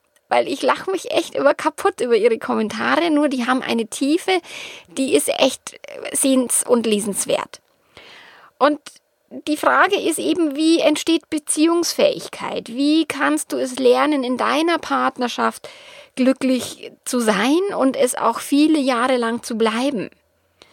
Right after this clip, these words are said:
Und da ist natürlich Sex immer mit ein Baustein. Wie kriegst du's hin, dass die Lust und die Leidenschaft wieder zurück ins Ehebett kommen, wenn sie denn schon mal verschwunden sind, die beiden? Hm. Genau.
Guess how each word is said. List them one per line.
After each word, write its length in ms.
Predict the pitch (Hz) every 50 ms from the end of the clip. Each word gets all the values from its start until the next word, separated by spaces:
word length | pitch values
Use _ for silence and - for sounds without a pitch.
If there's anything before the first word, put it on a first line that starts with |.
| _ _ _ _ _ _ _ _ _ _
Und 320 | - 226 220 226 254 302 381 480 302 - -
da 260 | - 320 226 226 214
ist 260 | 185 160 196 - -
natürlich 420 | 214 196 180 - 196 180 170 - -
Sex 280 | - 180 208 - -
immer 320 | - 269 320 311 311 254 240
mit 180 | 262 285 285
ein 280 | - - 226 262 285 285
Baustein. 640 | 247 226 233 254 285 302 - - - 247 277 285 269
Wie 100 | 240 269
kriegst 340 | 247 - 277 277 277 - -
du's 100 | 262 247
hin, 320 | - 269 269 277 285 302 302
dass 160 | 294 269 262
die 140 | - 277 247
Lust 340 | 247 254 277 302 - - -
und 140 | 254 254
die 60 | 262 247
Leidenschaft 800 | 247 226 185 208 240 269 294 302 285 294 277 285 302 - - - - - - - - - - - _ - - -
wieder 360 | 247 247 240 277 285 285 277
zurück 320 | 277 - 302 285 294 277 254
ins 140 | 247 254
Ehebett 480 | - 247 277 294 330 - - 302 - -
kommen, 380 | - - 302 285 285 330 320 247
wenn 160 | 214 226 254
sie 120 | 302 285
denn 180 | 220 220 233 247
schon 160 | 240 254 247
mal 320 | 233 226 240 226 - -
verschwunden 460 | - 240 220 208 202 185 175 - 135 120
sind, 180 | 98 - - - _ _ _ _ _ _ -
die 80 | - -
beiden? 320 | - 95 104 101 - - - _ -
Hm. 180 | - 240 196 - - _ _ _ _ _ - - - - - - _ -
Genau. 260 | - 311 214 -